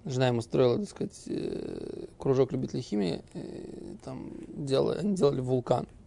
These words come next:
Заливали соду, заливали соду, так сказать, уксусом и вулкан, так сказать, как бы, да? Очень большая, б-, большая радость, как бы, очень интересно.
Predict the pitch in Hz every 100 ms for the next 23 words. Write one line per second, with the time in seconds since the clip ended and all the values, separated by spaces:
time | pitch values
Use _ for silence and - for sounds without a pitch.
0 | - - - - - - - - - -
1 | - - 135 131 123 135 131 120 - 175
2 | 156 139 - 160 131 131 151 151 135 -
3 | 165 143 135 175 135 156 151 135 - 123
4 | 123 120 117 117 - - - - - 131
5 | 135 139 117 117 123 123 - 120 120 123
6 | 123 170 - - - - 160 147 147 -
7 | 185 139 - 151 139 143 143 151 147 135
8 | 160 147 120 - - - - - 160 -
9 | - -